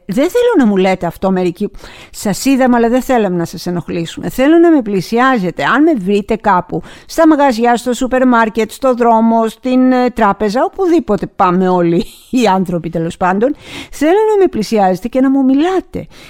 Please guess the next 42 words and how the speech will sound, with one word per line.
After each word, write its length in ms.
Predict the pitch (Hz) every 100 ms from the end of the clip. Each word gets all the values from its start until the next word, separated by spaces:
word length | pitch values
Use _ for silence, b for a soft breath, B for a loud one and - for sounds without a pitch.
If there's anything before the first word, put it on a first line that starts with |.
| B -
Το 120 | 240
χαίρομαι, 540 | - - 466 403 214
το 120 | 180 190
χαίρομαι 360 | 339 415 339
σαν 180 | 285 370
μικρό 320 | 349 339 339
παιδί. 460 | 320 277 240 160 160 B B B B
Ε, 140 | 214
δύο-τρεις 440 | 220 269 302 311 277
βέβαια 300 | 294 294 285
με 100 | 269
έχουν 180 | 262 269
πλησιάσει 420 | 226 226 254 240
και 120 | 240
με 100 | 226 233
έχουν 160 | 220
βρήσει 380 | 196 247 - 170
κιόλας, 520 | - 170 175 220 330 B B B B
αλλά 400 | - 277 285 262
μην 200 | 247 330
ανησυχείτε, 580 | 330 247 - 196 202 202
δεν 140 | 247 269
μασάω 440 | 220 - 196 214
και 100 | 240
αυτό 200 | 240 285
μπορώ 260 | 233 185 165
να 120 | 160
το 80 | 170
αντιμετωπίσω 680 | 160 165 165 156 - 151
μια 160 | 165 170
χαρά. 340 | - 175 175 B B B -
Αλλά 180 | 277 277
να 120 | 277
μου 140 | 262 262
μιλάτε, 420 | 254 277 320 311
είναι 180 | 311 359 -
χαρά 360 | 320 262 339
μου 120 | 370 277
να 100 | 196
γνωρίζω 520 | 185 170 175 170 165
τους 200 | 180 196
ανθρώπους 680 | 170 190 185 185 175 175